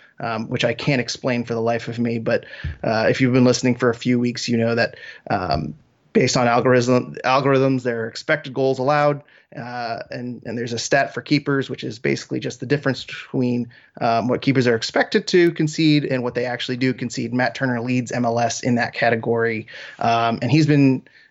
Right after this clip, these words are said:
improving that number four or five weeks in a row, and I would imagine he's going to improve that number again, uh, this week, um, which doesn't ne-, necessarily mean he's the best keeper in M L S. It just means he's probably having the best season.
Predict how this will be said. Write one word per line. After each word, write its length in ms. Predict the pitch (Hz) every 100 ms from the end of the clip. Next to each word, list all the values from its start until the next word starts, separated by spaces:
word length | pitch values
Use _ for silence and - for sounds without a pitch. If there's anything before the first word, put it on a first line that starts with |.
| -
improving 460 | 127 - 202 180
that 160 | 135 123
number 360 | 131 127 120 117
four 300 | - 143 143
or 60 |
five 260 | - 131 120
weeks 300 | 127 123 -
in 180 | 139 123
a 60 |
row, 340 | 120 127 117 120
and 180 | 117 117
I 100 | 123
would 140 | 127
imagine 600 | 117 120 135 147 127 117
he's 220 | 113 123
going 220 | 117 120 120
to 160 | 127
improve 280 | 113 - 131
that 140 | 123 117
number 300 | 113 117 113
again, 640 | 113 143 139 127 117 113 - - _ -
uh, 320 | 120 120 120
this 220 | 127 139
week, 260 | 123 113 - - - - -
um, 480 | 117 117 117 117 110 -
which 360 | 147 127 - -
doesn't 240 | 160 151
ne-, 240 | 147 147 156
necessarily 400 | 156 156 143 135
mean 140 | 131
he's 160 | 131 113
the 60 |
best 260 | 107 131 -
keeper 220 | 135 123
in 80 | 117
M 100 | 117
L 100 | 117
S. 220 | 120 -
It 60 | 113
just 180 | 110
means 140 | 123 113
he's 140 | 117
probably 200 | - 117
having 240 | 120 113 110
the 100 | 120
best 280 | 117 117
season. 420 | - 147 143 147